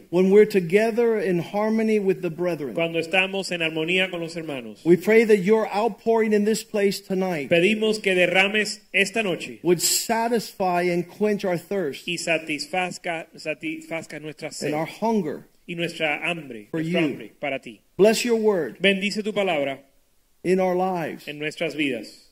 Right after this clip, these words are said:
Speaker 1: And let it be a lamp unto our feet.
Speaker 2: y que sea lámpara a nuestros pies.
Speaker 1: Allow it to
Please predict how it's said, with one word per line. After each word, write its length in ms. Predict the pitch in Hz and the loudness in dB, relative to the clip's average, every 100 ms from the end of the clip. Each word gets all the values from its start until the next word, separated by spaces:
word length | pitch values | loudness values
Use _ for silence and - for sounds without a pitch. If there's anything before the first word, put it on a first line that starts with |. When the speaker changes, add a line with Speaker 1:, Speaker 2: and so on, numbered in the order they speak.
| - | -4
Speaker 1:
And 160 | 151 | 2
let 180 | 165 214 | 4 6
it 180 | 226 180 | 6 4
be 140 | 214 | 4
a 60 | 208 | 4
lamp 400 | 185 196 214 208 | 4 2 0 0
unto 260 | 196 - 190 | -2 -2 -2
our 140 | 175 | -2
feet. 400 | - - 190 - | -4 -6 -6 -6
Speaker 2:
y 60 | 170 | -4
que 120 | 165 | -2
sea 160 | 175 | 0
lámpara 340 | 180 180 185 175 | 2 2 0 -2
a 40 | |
nuestros 360 | 180 175 170 - | -2 -6 -10 -10
pies. 360 | 160 131 - - | -8 -8 -6 0
Speaker 1:
Allow 420 | 160 190 240 247 | 2 4 4 4
it 160 | 226 - | 2 0
to 640 | 208 202 190 185 165 165 | 4 6 8 6 0 -10